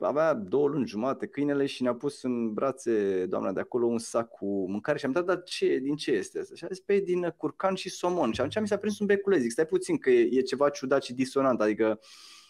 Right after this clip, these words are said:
uh, eu, până la urmă, iubesc animalele și, uh, am o dietă bazată pe plante, care e bună și pentru mediu, și pentru animale, și pentru sănătatea mea și e cumva ciudat să sacrific, uh,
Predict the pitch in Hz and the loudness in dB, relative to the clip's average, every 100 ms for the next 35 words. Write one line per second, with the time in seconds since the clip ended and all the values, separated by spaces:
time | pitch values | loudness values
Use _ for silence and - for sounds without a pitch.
0 | _ - 117 120 117 117 135 151 147 147 | _ 0 4 4 4 2 2 2 4 4
1 | 156 156 151 139 - - - 123 117 156 | 4 4 2 0 -6 -20 -4 0 2 2
2 | - 156 143 127 131 131 127 120 117 - | 4 2 4 4 4 4 6 4 2 -2
3 | 117 117 117 110 - _ _ - 107 104 | 0 2 2 0 -6 _ _ -4 -2 0
4 | 101 98 95 90 117 120 123 131 131 117 | 0 0 -2 -4 -2 0 2 2 2 0
5 | 117 120 107 - 120 131 135 147 151 147 | 0 0 0 0 2 2 0 2 2 2
6 | 117 110 104 123 123 120 - 120 110 123 | 0 0 0 0 -2 -4 -4 -4 0 2
7 | 185 131 123 131 117 107 107 120 143 113 | 2 2 -2 -4 -2 -2 0 0 2 0
8 | 120 113 - 107 107 120 104 120 143 - | -2 -8 -8 -8 -6 -4 -4 -2 -4 -4
9 | 139 135 127 98 131 135 127 143 147 151 | -4 -2 -2 0 0 0 -2 -4 0 -2
10 | 156 147 127 135 127 117 - 117 113 107 | -2 -2 -6 -6 -8 -10 -2 2 4 2